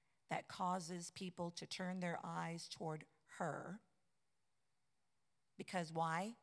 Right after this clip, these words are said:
We've learned already that's a danger for men. This does not mean that we have to dress unattractively. It just means that we dress in a way that is not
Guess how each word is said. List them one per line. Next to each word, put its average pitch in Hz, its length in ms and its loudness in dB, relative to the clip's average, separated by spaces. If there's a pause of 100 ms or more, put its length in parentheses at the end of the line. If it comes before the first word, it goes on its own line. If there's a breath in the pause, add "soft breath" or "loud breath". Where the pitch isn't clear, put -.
(120)
We've 170 220 -2
learned 170 240 -2
already 165 280 2
that's 160 220 2
a 175 40 -6
danger 180 380 -2
for - 140 -6
men. 165 380 0 (2000 soft breath)
This 190 140 4
does 185 200 -2
not 180 240 4
mean 180 200 4
that 175 100 4
we 180 80 0
have 175 200 4
to - 80 -8
dress 165 260 0
unattractively. 180 720 2
It 220 160 -2
just - 180 -4
means 156 220 0
that - 100 0
we 160 80 -2
dress 147 320 0
in 156 80 -2
a 151 60 0
way 151 260 0
that 151 120 -2
is 156 140 -6
not 170 240 2